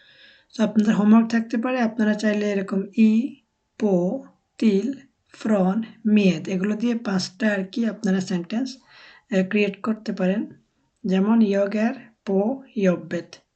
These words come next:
jag, bussen, boken ligger på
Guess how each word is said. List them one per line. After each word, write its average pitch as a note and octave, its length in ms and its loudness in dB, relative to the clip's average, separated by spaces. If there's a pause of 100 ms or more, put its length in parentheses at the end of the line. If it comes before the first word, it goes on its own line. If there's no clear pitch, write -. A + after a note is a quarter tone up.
jag, G3 240 0 (880)
bussen, G#3 500 -4 (320)
boken G#3+ 360 2
ligger G3+ 400 0 (160)
på A#3 100 -4